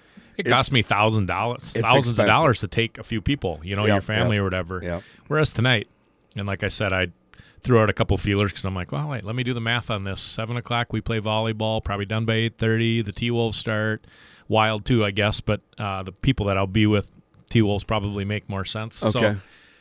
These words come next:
Speaker 1: and it was a hundred dollars, you know, a ticket from a guy that I've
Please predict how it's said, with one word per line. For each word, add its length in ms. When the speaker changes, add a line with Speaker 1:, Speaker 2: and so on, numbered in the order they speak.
Speaker 1:
and 260
it 80
was 160
a 40
hundred 200
dollars, 460
you 60
know, 180
a 20
ticket 440
from 440
a 60
guy 180
that 160
I've 240